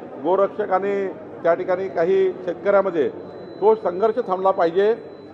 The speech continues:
यावर सरकार बसून तोडगा काढेल आणि यामध्ये सरकार इंटरव्हेन्शन करेल, परंतु जो आता यामध्ये मुद्दा उपस्थित झाला आहे शेतकरी आणि गोरक्षकाच्या मधात, तो थांबला पाहिजे.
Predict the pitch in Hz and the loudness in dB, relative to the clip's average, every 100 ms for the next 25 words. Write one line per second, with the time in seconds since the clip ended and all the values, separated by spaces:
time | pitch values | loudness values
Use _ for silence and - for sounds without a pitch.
0 | - 139 160 190 220 214 170 - 196 180 | -10 2 4 6 4 4 -2 0 0 0
1 | 165 208 196 190 190 185 180 220 139 - | -2 -4 -2 0 0 2 4 4 2 -4
2 | - - - 151 175 175 196 202 226 208 | -12 -14 -10 -6 2 2 4 4 2 2
3 | 170 202 190 185 190 196 196 208 208 220 | 0 2 0 0 -2 -4 -4 -2 4 4
4 | 170 - - - 180 208 247 247 202 117 | 4 -2 -14 -4 4 4 4 0 -2 -2
5 | - - - - 196 214 190 214 214 208 | -10 -16 -16 -12 4 4 6 6 4 4
6 | 185 190 196 214 185 180 196 190 196 208 | 2 2 0 0 0 2 2 2 -4 -2
7 | 185 180 190 220 220 - - - - - | 2 4 6 4 2 -12 -16 -16 -16 -16
8 | - 190 196 233 247 226 220 190 190 - | -2 -2 0 2 4 4 4 2 0 -2
9 | 202 196 180 175 170 - - - - 202 | -2 -2 0 4 2 2 -8 -16 0 0
10 | 214 151 175 202 202 196 220 233 | 2 -2 4 4 4 4 6 6